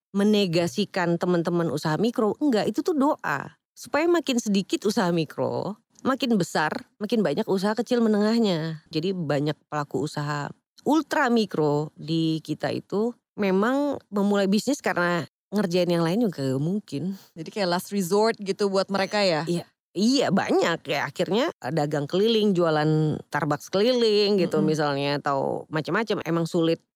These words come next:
Speaker 1: dapetin yang lain. Makanya saya pengen sharing sedikit ya soal cara pandang gitu. Kalau di Uni Eropa itu micro enterprise empowerment itu bahkan masuknya itu di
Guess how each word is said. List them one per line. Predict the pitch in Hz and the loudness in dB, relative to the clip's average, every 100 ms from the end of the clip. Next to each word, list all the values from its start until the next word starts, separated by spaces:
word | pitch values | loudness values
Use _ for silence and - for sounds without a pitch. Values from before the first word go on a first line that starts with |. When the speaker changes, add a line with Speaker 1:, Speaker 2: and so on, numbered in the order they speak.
| _ | _
Speaker 1:
dapetin | 160 156 - 156 143 | -6 -4 -2 -2 0
yang | |
lain. | 151 208 175 - | 0 0 0 -2
Makanya | 139 135 160 180 285 - _ - | -6 -4 -2 0 -2 -4 _ -4
saya | 190 254 311 - _ | -2 0 -2 -6 _
pengen | 196 190 | -2 0
sharing | 190 190 196 | 2 0 0
sedikit | 208 214 - | 0 -2 -2
ya | - 139 147 | -2 -2 -2
soal | 131 127 151 147 143 | -2 0 0 -2 -4
cara | - 139 143 | -6 -6 -4
pandang | 143 156 160 147 | -4 0 0 0
gitu. | 143 135 123 117 - _ - | -2 -4 -6 -6 -10 _ -4
Kalau | 214 190 | -2 0
di | 208 190 | 0 0
Uni | 196 202 | 2 0
Eropa | 170 202 - | -2 -2 -2
itu | - 160 294 403 494 _ - | -4 -4 -2 -2 -2 _ -2
micro | 202 196 - 208 180 175 170 170 160 - _ _ - | 0 -2 -2 0 2 4 2 2 0 -4 _ _ -8
enterprise | 180 190 185 190 175 160 - - - | -4 -4 -4 -2 0 -2 -6 -18 -8
empowerment | - 175 165 160 180 180 127 | -2 0 0 0 2 0 -2
itu | - 339 - | -2 -2 0
bahkan | 208 156 - 339 | 0 0 -2 0
masuknya | 262 185 - 214 208 | 0 0 -2 -4 -2
itu | 156 170 311 | -2 -2 -2
di | 220 208 294 | -2 -2 -2